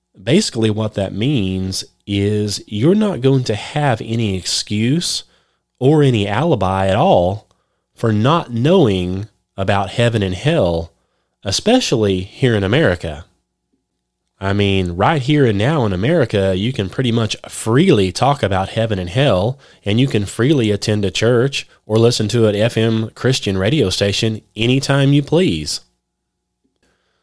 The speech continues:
So basically, God has put these roadblocks in place, and if you do go to hell, well, it's going to be your fault.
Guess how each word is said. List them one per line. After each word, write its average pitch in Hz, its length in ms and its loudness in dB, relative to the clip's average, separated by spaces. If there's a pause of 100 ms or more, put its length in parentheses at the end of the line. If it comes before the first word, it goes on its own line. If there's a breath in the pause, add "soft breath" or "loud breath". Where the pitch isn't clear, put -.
(120)
So 95 340 -2
basically, 107 800 0 (100)
God 151 320 0
has 110 220 -2
put - 300 -6
these 98 180 -2
roadblocks 95 720 -2
in 85 100 -4
place, 135 640 0 (720)
and 101 540 -2 (160)
if 135 300 0
you 160 180 2
do 175 300 4
go 151 180 2
to 131 100 2
hell, 101 680 0 (280)
well, 92 400 -4 (300)
it's 95 160 -6
going 104 260 2
to 95 80 -6
be 92 140 0
your 90 360 0
fault. 87 520 0